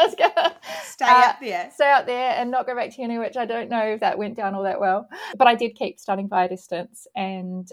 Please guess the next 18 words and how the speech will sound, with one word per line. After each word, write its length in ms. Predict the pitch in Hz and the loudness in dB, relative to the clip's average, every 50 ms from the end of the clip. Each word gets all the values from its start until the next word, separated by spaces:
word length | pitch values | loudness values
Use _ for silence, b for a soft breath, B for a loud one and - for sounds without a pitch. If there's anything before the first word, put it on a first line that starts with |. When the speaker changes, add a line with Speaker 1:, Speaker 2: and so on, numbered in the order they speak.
| - - | -8 -4
Speaker 1:
I 100 | 220 226 | -2 -2
ended 300 | - 220 220 226 247 226 | 0 0 0 0 0 0
up 160 | 226 - - - | 0 -2 -2 -2
then 260 | 190 180 180 180 180 180 | -2 -2 -2 -4 -6 -6
getting 300 | 185 185 180 175 - - | -6 -6 -6 -8 -8 -6
a 240 | - 180 180 185 190 196 | -6 -6 -4 -6 -8 -6
job 220 | - 202 185 180 180 - - | -2 0 0 0 0 -2 -2
as 240 | 196 185 180 180 - - - | -2 0 -2 -4 -6 -4 -2
a 400 | 180 175 180 175 175 175 185 180 b b b - | -2 -2 -2 -4 -6 -6 -8 -10 b b b -6
governess 540 | 202 208 196 196 233 208 175 - 190 - - - | -2 -2 -2 -2 -2 -4 -6 -6 -10 -12 -12 -8
on 180 | - 190 185 185 | -6 -6 -4 -4
a 140 | 180 180 180 | -6 -8 -6
cattle 240 | - 196 175 180 190 | -6 -6 -6 -6 -8
station 400 | - - 175 180 185 - 196 180 | -8 -8 -8 -8 -8 -10 -10 -10
in 100 | 180 190 | -10 -6
far 240 | - 185 170 175 | -2 -2 -2 0
western 320 | 185 185 185 - - 196 196 | -2 -4 -6 -8 -12 -14 -12
Queensland, 560 | 202 202 196 196 208 - - 339 381 403 415 | -12 -12 -12 -12 -8 -6 -6 -6 -6 -6 -10